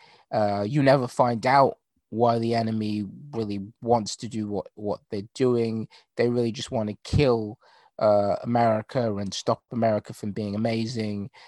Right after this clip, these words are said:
And, um, towards the end, the, the, the heroic characters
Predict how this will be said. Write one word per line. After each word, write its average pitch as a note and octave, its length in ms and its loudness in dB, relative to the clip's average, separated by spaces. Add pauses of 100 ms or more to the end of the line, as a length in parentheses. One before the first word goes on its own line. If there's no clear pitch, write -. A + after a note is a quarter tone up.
(360)
And, A2+ 480 2
um, A2+ 520 0
towards A#2+ 300 0
the C3 140 2
end, C3+ 260 2
the, A2+ 280 -2
the, G#2+ 420 -2
the G#2 100 -4
heroic C3 480 4
characters A2 840 0